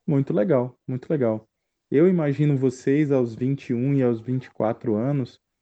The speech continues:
eu imagino vocês na faculdade. Eu acho que vocês vão tá fazendo aí a faculdade que vocês escolheram. Espero que vocês, é, estejam se divertindo fazendo o que vocês escolheram. E eu imagino que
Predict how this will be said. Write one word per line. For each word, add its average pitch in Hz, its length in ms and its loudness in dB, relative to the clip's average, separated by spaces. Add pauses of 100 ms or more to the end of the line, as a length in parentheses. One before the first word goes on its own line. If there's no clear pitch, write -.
(360)
eu 131 100 2
imagino 135 460 0
vocês 139 440 0
na 143 80 -2
faculdade. 135 800 -2 (300)
Eu 104 80 -8
acho 107 200 -4
que - 60 -10
vocês 120 300 0
vão 120 160 -2
tá 117 160 -2
fazendo 110 480 -2
aí 107 300 0 (580)
a 110 80 -10
faculdade 107 640 -2
que - 80 -8
vocês 107 380 0
escolheram. 117 680 0
Espero 113 380 -2
que - 120 -14
vocês, 117 640 -2 (460)
é, 107 320 -8
estejam 123 580 -2
se - 220 -10
divertindo 120 960 -2 (380)
fazendo 110 500 0
o 110 60 2
que 113 100 -4
vocês 107 400 0
escolheram. 110 640 -2 (500)
E 123 100 2
eu 131 120 4
imagino 131 580 0
que 131 320 0